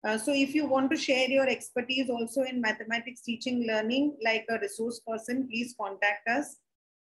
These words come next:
And we have this evening, uh, Doctor Sunita Jain, a passionate researcher and consultant in mathematics, who will be sharing her views on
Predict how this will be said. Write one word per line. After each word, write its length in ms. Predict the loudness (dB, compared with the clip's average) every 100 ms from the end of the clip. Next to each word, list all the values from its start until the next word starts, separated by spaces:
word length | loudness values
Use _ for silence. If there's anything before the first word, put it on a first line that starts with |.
| -2
And 180 | 0 0
we 140 | 2
have 280 | 2 2 0
this 200 | -4 -2
evening, 580 | -2 0 0 2 0 0
uh, 300 | 0 0 0 0
Doctor 280 | -4 -6 -8
Sunita 580 | -2 -2 0 0 2
Jain, 400 | 2 0 2 -2 -4
a 60 | 0
passionate 520 | 0 2 -2 0 0 -2
researcher 540 | -8 -6 -6 -6 -4
and 160 | -4 -4
consultant 540 | -6 -6 -6 -8 -8 -8
in 100 | -8 -4
mathematics, 680 | -6 -4 -6 -4 -4 -6 -16 _ _ _ -20 -8
who 100 | -2 0
will 140 | 2
be 100 | 2
sharing 560 | 2 2 4 4 6 4
her 180 | 2 0
views 460 | 0 0 0 -2
on 180 | -2 -4